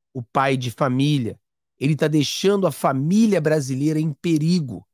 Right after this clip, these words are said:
porque a família brasileira, sem armas, não tem como se defender. Então, o Lula tá fazendo com que o povo brasileiro seja,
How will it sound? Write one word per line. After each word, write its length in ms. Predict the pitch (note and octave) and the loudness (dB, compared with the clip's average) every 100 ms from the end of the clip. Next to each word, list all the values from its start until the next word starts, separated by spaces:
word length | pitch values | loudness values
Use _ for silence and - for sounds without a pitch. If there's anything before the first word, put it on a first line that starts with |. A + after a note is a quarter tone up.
| _ _ _ _ - | _ _ _ _ -4
porque 400 | D#3+ - D3+ D3 | -4 -2 -2 0
a 80 | C#3+ | -2
família 480 | - C#3+ B2+ B2+ B2 | -2 0 0 0 0
brasileira, 680 | C3 C#3 C#3 D#3 D#3 F#3 E3+ _ _ - | 2 0 0 2 2 2 -2 _ _ -16
sem 440 | - - G3 C#3+ | -10 -2 0 0
armas, 500 | B2 C#3 D3 D3 - _ _ | 0 0 -2 -4 -8 _ _
não 220 | C#3 D#3+ | -2 -2
tem 200 | D#3 F3 D3 | 0 -4 -2
como 320 | C#3+ D3 C#3 | 0 0 0
se 140 | - | -2
defender. 600 | C#3 C#3 F3 D#3+ C3+ A2+ _ _ _ _ _ _ _ - | -2 0 0 0 0 -2 _ _ _ _ _ _ _ -8
Então, 300 | C3+ B2+ F#3 | -6 0 2
o 60 | D#3 | 2
Lula 400 | D3+ A3 A3+ F#3 | 2 2 0 0
tá 120 | D3 | -2
fazendo 480 | - D3 C3+ C3+ C3 | -4 -4 -2 -4 -4
com 180 | C3+ | -6
que 120 | A#2 C3+ | -6 -6
o 100 | A#2+ | -2
povo 320 | F3+ A3 G#3+ | 2 2 4
brasileiro 680 | G3 G3 E3+ C#3 C#3+ D3 D3 _ _ _ - | 2 2 2 2 2 0 -4 _ _ _ -14
seja, 720 | - - F3+ F3+ D#3 F3 | -10 0 4 4 2 -2